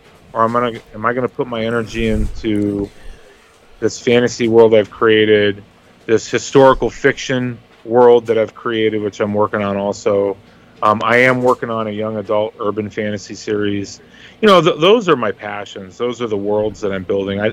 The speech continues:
I'd rather spend my time on that. I mean, um, I think there's definitely, again, as an author who wants to make money, there's, there's some real, um,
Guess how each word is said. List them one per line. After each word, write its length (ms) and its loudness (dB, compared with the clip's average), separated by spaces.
I'd 160 2
rather 200 4
spend 300 -10
my 120 -12
time 360 -12
on 140 -14
that. 260 -10
I 40 -10
mean, 280 -10
um, 540 -2
I 60 -6
think 260 0
there's 260 -2
definitely, 680 -2
again, 460 0
as 220 -8
an 80 -6
author 380 -4
who 100 -8
wants 300 -8
to 80 -10
make 200 -6
money, 460 -4
there's, 320 2
there's 260 2
some 280 -6
real, 480 6
um, 420 -6